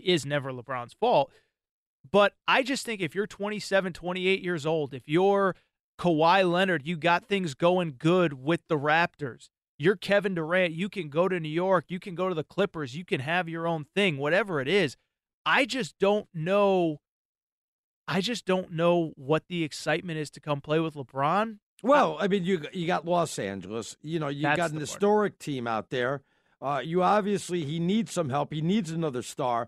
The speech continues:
Speaker 2: Yeah, it comes with pressure, but so does playing in the N B A come with a lot of pressure. Uh, you're not doing anything for the Pelicans, so why not go to Los Angeles and, and,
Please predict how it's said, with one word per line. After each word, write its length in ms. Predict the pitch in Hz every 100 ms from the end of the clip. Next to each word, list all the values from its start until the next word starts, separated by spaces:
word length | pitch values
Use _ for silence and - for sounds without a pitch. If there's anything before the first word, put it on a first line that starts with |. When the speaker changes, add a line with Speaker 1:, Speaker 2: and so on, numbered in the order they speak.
| _ -
Speaker 2:
Yeah, 220 | 262 285
it 140 | 180
comes 280 | 226 247 151
with 280 | 190 185 -
pressure, 400 | 247 262 - 190
but 180 | 185 -
so 160 | 226
does 140 | 175 -
playing 240 | 214 202
in 80 | 196
the 120 | 196
N 100 | 180
B 120 | 165
A 140 | 254 254
come 240 | 156 147
with 100 | 127
a 40 |
lot 200 | 120 120
of 100 | 117
pressure. 400 | 139 151 - 147 - - - 160
Uh, 40 |
you're 200 | 147 208
not 220 | 220 -
doing 180 | 214 196
anything 320 | 202 196 202
for 140 | 156 165
the 80 | 127
Pelicans, 800 | - 190 254 220 131 113 131 - _ _
so 160 | - 190
why 220 | 175 208
not 260 | 208 240 240
go 100 | 233
to 80 | 180
Los 260 | 156 123
Angeles 440 | 170 151 139 131 147
and, 180 | 135
and, 500 | 139 143 139 139 113